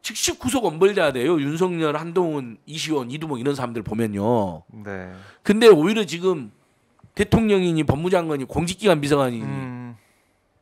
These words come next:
Speaker 1: 이두봉이도 지금 잘 나가는 검사장으로 인천지검장으로 있습니다.
Speaker 2: 네.
Speaker 1: 앞으로 또 영전할 겁니다.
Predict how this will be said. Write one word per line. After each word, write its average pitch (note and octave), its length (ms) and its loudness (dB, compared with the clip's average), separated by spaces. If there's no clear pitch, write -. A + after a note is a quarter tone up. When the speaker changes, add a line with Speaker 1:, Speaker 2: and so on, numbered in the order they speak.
Speaker 1:
이두봉이도 F#3+ 460 -4
지금 C#3+ 420 -8
잘 D3 140 0
나가는 D3+ 240 6
검사장으로 C3+ 460 -2
인천지검장으로 C#3 720 -2
있습니다. F#2 600 -8
Speaker 2:
네. G#2 320 -2
Speaker 1:
앞으로 G3 320 2
또 C4+ 180 0
영전할 F#3+ 440 6
겁니다. G2 640 -4